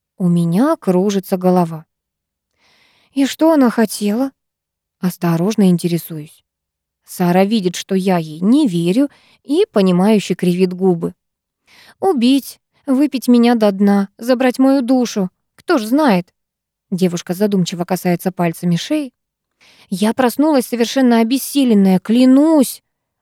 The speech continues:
Она поворачивается и долго смотрит мне в глаза. А если бы не проснулась, то была бы уже мертва. "Да что за чертовщина?"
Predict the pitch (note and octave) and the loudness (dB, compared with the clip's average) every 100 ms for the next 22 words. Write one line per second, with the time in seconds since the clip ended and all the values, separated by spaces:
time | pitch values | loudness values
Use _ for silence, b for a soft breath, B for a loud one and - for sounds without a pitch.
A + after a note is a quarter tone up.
0 | _ F3 E3 D#3 E3 F3 G3+ - F#3 F3 | _ -4 -4 -4 0 0 0 0 0 0
1 | F#3+ F#3 F#3+ F#3 - C4 D#4+ A3+ - F#3+ | 0 2 2 2 0 0 0 -2 0 2
2 | G#3 G3 F#3 G3+ F#3+ E3+ _ _ _ _ | 2 2 0 0 -4 -12 _ _ _ _
3 | _ _ b b b b _ A#3 B3 D4+ | _ _ b b b b _ 0 2 2
4 | C#4 C#4 A#3 C#4+ C#4 C#4+ C#4 D#4+ E4+ C4+ | 0 -2 0 0 2 0 0 -2 0 0
5 | - - _ _ _ - B3 G#3 G#3+ A#3+ | -2 -10 _ _ _ -2 0 0 -2 0
6 | C4+ G3 G#3+ G#3+ A#3 A3 - - A#3 F#3+ | 0 0 -2 0 2 2 0 -6 -4 -4
7 | - _ _ _ _ _ _ _ _ _ | -6 _ _ _ _ _ _ _ _ _
8 | _ - F3 F#3+ - D4 C4 C4 D4 C4+ | _ -10 -4 -4 -2 -2 0 0 -2 0
9 | D#4+ - D4+ B3 F#3+ | 0 0 0 2 0